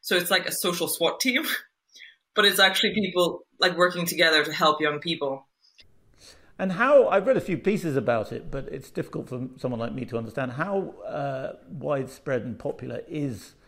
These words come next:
Speaker 2: gangster culture, gangster rap among Swedish youth?
Speaker 1: It's super popular, um,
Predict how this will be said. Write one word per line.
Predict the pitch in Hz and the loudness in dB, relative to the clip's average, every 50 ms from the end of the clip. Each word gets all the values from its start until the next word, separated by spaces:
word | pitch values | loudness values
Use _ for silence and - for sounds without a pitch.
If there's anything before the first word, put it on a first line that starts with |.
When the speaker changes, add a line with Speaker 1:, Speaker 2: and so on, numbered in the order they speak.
| _ _ _ _ _ _ - - - | _ _ _ _ _ _ -20 -20 -10
Speaker 2:
gangster | - 135 139 139 - - - - 123 - | -8 -8 -8 -8 -10 -16 -14 -14 -12 -12
culture, | - 135 135 131 131 - 139 123 | -4 -2 -2 -2 -2 -4 -10 -4
gangster | 101 143 131 131 135 - - 131 117 | -4 -4 -4 -4 -6 -10 -10 -10 -6
rap | 113 123 123 123 120 - - - - - _ - - | -4 -4 -4 -4 -6 -10 -14 -20 -20 -20 _ -18 -14
among | 139 123 123 127 127 123 123 120 120 117 117 113 - - _ | -12 -12 -8 -8 -8 -8 -6 -8 -8 -8 -8 -10 -12 -16 _
Swedish | - - - 131 113 107 113 110 - - | -20 -16 -12 -12 -10 -10 -10 -14 -14 -14
youth? | - 110 110 107 104 - - _ _ _ _ _ _ - _ _ - _ - - _ _ _ _ _ _ _ _ _ _ _ _ _ | -12 -12 -12 -12 -12 -16 -20 _ _ _ _ _ _ -20 _ _ -20 _ -20 -20 _ _ _ _ _ _ _ _ _ _ _ _ _
Speaker 1:
It's | - 302 - - - - | -2 -2 -2 -2 -4 -4
super | - 277 302 370 359 381 285 196 | -2 0 -2 0 0 0 2 2
popular, | 208 180 175 - 165 156 147 147 147 151 143 147 - - | 2 2 2 2 2 4 6 6 6 4 2 0 2 2
um, | 165 165 170 165 160 160 160 160 156 151 151 156 | 4 4 4 4 4 2 0 -2 -6 -8 -10 -12